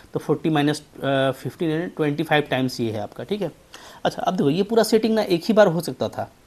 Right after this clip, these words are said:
मैं यहाँ पर एक ही बार में कर सकता था, ठीक है। अ, तो वो भी आपका एक टेक्निक है, आप चाहो तो उसको एक बार में कर सकते हो, ठीक है,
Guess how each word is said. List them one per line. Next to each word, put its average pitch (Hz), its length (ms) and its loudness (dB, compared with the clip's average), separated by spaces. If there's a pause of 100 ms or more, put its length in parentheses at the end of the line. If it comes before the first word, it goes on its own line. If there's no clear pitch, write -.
मैं 147 80 0
यहाँ 156 180 2
पर 165 100 0
एक 160 140 0
ही 208 100 0
बार 185 140 2
में 180 100 -2
कर 180 120 -2
सकता 165 280 -4
था, 180 180 -2 (160)
ठीक 170 140 -8
है। 110 60 -8
अ, - 1120 -2 (260)
तो 139 500 4 (180)
वो 160 160 4
भी 185 140 2
आपका 170 500 4
एक 156 220 -2 (100)
टेक्निक 151 320 -2
है, 143 220 -2 (400)
आप 127 140 4
चाहो 147 180 4
तो 147 100 -2
उसको 147 160 0
एक 135 140 4
बार 139 140 2
में 135 120 -2
कर 120 120 -4
सकते 107 280 -8
हो, 107 100 -6
ठीक 185 160 -4
है, 185 100 0